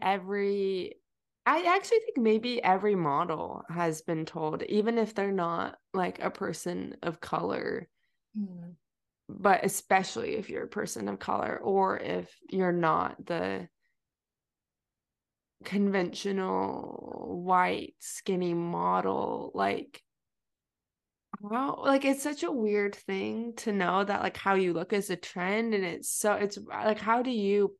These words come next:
Speaker 1: process that?
Speaker 2: I mean, I try not to take it as personally, 'cause I've been
Speaker 1: Yeah.
Speaker 2: told I look exotic.
Speaker 1: Oh, <laughs> yeah.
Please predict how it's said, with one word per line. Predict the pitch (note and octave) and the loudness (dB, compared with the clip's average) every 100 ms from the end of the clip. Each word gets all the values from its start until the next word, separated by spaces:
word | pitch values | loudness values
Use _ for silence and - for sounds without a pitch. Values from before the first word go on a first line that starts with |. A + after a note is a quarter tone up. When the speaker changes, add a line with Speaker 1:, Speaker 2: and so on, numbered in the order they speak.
| _ - | _ -10
Speaker 1:
process | - F#3+ F#3 - E3 F3+ - | 0 0 0 -4 -8 -8 -8
that? | - - - - _ _ _ _ _ _ | -6 -6 -8 -16 _ _ _ _ _ _
Speaker 2:
I | B3+ C4+ | -10 -8
mean, | C#4+ | -8
I | C#4+ | -10
try | C4+ - D4+ | -10 -10 -8
not | F#4+ | -10
to | - | -10
take | - G#3 | -8 -8
it | - | -6
as | F#3+ F#3 | -10 -12
personally, | - E3+ E3 - G#3 A3 | -12 -10 -10 -6 -4 -4
'cause | A3+ G#3 | -4 -4
I've | F#3 G3 G3 F3 | -2 -2 -4 -8
been | C4 F3 | -2 0
Speaker 1:
Yeah. | |
Speaker 2:
told | E3 E3+ F3+ _ - | 0 -2 -4 _ -20
I | B3+ | -10
look | F4+ E3+ - - | -8 -8 -12 -12
exotic. | F3+ E3 C#3+ C#3 D#3 F#3 G3 _ _ _ - | -10 -8 -8 -6 -6 -8 -10 _ _ _ 6
Speaker 1:
Oh, | C#4+ C4 C4+ | 8 8 8
<laughs> | G3 A#3 G#4 G#4 - C5+ C5 C#5+ C#5 G#4+ | 6 8 8 8 4 6 6 4 6 6
yeah. | F#4+ D#4+ | 6 6